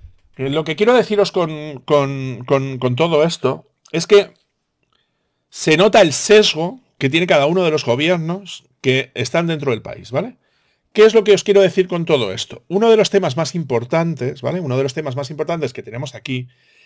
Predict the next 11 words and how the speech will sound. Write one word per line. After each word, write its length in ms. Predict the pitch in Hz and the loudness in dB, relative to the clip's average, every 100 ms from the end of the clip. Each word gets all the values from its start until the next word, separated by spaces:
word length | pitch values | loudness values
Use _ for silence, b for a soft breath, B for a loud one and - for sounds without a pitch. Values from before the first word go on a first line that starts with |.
| b - | b -4
es 140 | 147 | -2
el 100 | 175 | 0
tema 200 | 170 139 | 0 0
de 120 | 131 | 0
que 260 | 131 110 - _ _ _ | 0 -2 -6 _ _ _
P 160 | 147 | 4
P, 240 | 143 165 127 - _ _ _ _ | 4 2 0 -8 _ _ _ _
pesoe, 520 | 127 - 160 110 - b b b _ | -2 2 2 2 -2 b b b _
P 140 | - 180 | 0 2
N 160 | 170 | 2
V, 340 | 131 113 110 | 0 -2 -8